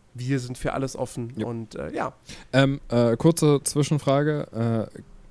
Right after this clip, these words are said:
Speaker 2: was ist eigentlich mit dem Humble Bundle? War da nicht irgendwas? Oder? Weiß nicht.
Speaker 1: Humble Bundle?
Speaker 2: Ja, da,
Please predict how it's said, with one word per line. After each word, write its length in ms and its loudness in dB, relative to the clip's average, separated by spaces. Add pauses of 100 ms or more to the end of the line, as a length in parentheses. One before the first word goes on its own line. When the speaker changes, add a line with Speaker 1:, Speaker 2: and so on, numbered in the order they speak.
(800)
Speaker 2:
was 220 -4
ist 220 -6
eigentlich 320 -6
mit 160 -2
dem 340 -4
Humble 240 0
Bundle? 460 -2 (100)
War 140 -4
da 120 -4
nicht 320 -10
irgendwas? 540 -8 (160)
Oder? 300 0 (640)
Weiß 220 4
nicht. 200 -14 (160)
Speaker 1:
Humble 320 -6
Bundle? 400 -6
Speaker 2:
Ja, 40 0
da, 140 -16